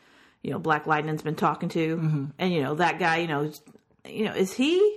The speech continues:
Speaker 2: You think he might be a part of it?
Speaker 1: I don't know. I mean, it, it's kind of like,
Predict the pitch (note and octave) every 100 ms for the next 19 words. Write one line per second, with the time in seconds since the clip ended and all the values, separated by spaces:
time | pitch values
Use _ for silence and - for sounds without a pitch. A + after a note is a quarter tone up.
0 | - _ _ D3 D3 D3+ D#3+ F3 F3+ F#3
1 | G3 - A3 B3 A#3+ F4+ D5 C5 D#3+ -
2 | D#4 E4+ C4 - A3 - E4 B3+ A#3 -